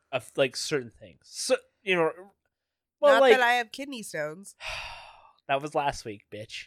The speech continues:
Speaker 1: <laughs> That was a week ago. Can you get over it
Speaker 2: Oh,
Speaker 1: already?
Speaker 2: sorry. Yeah, yeah.
Speaker 1: Can you please get over that, that bullshit? <laughs> First, look, the, the, who knows?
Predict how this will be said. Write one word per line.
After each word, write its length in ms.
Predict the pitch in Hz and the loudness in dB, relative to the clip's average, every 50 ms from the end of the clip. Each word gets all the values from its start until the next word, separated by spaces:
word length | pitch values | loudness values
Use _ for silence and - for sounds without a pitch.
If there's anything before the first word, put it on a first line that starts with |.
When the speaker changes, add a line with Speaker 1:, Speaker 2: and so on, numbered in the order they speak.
| _ | _
Speaker 1:
<laughs> 540 | - - _ _ - _ _ _ - - - - - - - - - - - - | -20 -20 _ _ -20 _ _ _ -10 -6 -6 -6 -4 -6 -10 -12 -12 -12 -4 0
That 120 | 180 180 | 2 2
was 120 | 185 185 | 4 4
a 80 | 190 185 | 4 4
week 260 | 170 165 165 156 - | 4 4 2 2 0
ago. 220 | 151 135 135 127 131 | -4 -8 -8 -8 -8
Can 160 | - - 208 214 | -8 -8 -6 -2
you 40 | |
get 120 | 214 285 185 | 0 4 6
over 320 | 175 170 175 170 180 180 180 | 6 6 6 6 4 4 4
it 140 | 185 175 - | 4 2 0
Speaker 2:
Oh, 80 | - | 2
Speaker 1:
already? 360 | 175 175 175 180 180 175 180 185 | 4 6 8 8 8 8 8 6
Speaker 2:
sorry. 160 | 175 185 190 _ _ | 4 0 -4 _ _
Yeah, 220 | 190 190 185 180 175 | -16 -14 -14 -14 -14
yeah. 140 | 175 180 | -16 -12
Speaker 1:
Can 80 | 180 180 | -8 -6
you 80 | 247 - | -6 -2
please 280 | - - 226 226 208 | 0 2 2 2 2
get 140 | 180 185 175 | 2 4 4
over 240 | 175 175 175 175 170 | 6 4 4 2 2
that, 260 | 170 165 160 156 - _ _ _ _ _ _ _ _ - _ - | 4 2 2 2 -2 _ _ _ _ _ _ _ _ -16 _ 4
that 200 | 180 175 170 151 | 4 4 4 4
bullshit? 520 | 147 170 170 170 160 - 185 175 165 160 - 160 - - - - - - - _ _ _ | 4 4 4 4 4 2 4 4 4 4 2 -2 -6 -6 -8 -12 -16 -18 -20 _ _ _
<laughs> 600 | _ _ _ _ _ _ _ _ _ _ _ _ | _ _ _ _ _ _ _ _ _ _ _ _
First, 280 | 392 403 208 - - _ _ _ _ _ _ _ _ - | 2 2 2 0 -6 _ _ _ _ _ _ _ _ 4
look, 220 | 220 214 214 - _ _ 165 156 156 | 4 4 4 0 _ _ -20 -8 -2
the, 320 | 165 170 170 165 160 147 - - _ _ _ _ _ _ 156 | 4 6 8 6 6 4 0 -10 _ _ _ _ _ _ _
the, 360 | 160 160 156 151 156 156 151 _ _ - | -4 -4 -4 -4 -6 -12 -20 _ _ -6
who 180 | 160 185 226 214 | -2 0 2 2
knows? 360 | 175 123 92 - _ _ _ | 2 0 0 -4 _ _ _